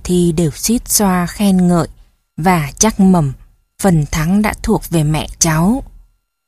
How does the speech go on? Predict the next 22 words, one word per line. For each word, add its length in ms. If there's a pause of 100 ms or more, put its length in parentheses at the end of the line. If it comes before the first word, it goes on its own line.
(300)
Bỗng 560
khi 200
pha 340
đến 200
giải 340
than, 340 (540)
mẹ 200
cháu 180
cắt 260
một 160
đoạn 360
giải 400 (140)
than 440 (360)
dài 460
chừng 220 (120)
mười 320
xăng 200
ti 160
mét, 300 (680)
rồi 240
nhanh 340
tay 380